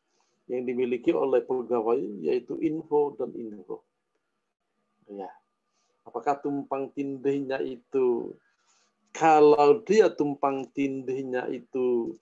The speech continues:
memiliki nilai yang berbeda, ya maka itu diperkenankan di dalam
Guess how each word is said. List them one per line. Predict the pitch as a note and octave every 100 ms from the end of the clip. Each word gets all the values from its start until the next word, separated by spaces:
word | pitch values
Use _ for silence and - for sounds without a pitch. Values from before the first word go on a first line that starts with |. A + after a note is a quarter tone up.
| _ _ _ _ _
memiliki | C3+ C3+ C3 B2 B2+ A#2+ - B2+ A#2 A2
nilai | B2 C3 B2 B2+ A#2+
yang | B2 A2+
berbeda, | B2 A#2 B2 A2+ A#2+ A2 A2 C#3 A3+ G#3+ _ _ _ _ _ _
ya | A2+
maka | G#2 G#2 A#2+ B2+
itu | -
diperkenankan | D#3 C3 _ C3 - B2 C#3 E3 E3+ C#3 C#3 C#3+
di | B2 A#2+
dalam | - G#2+ G#2+ A#2+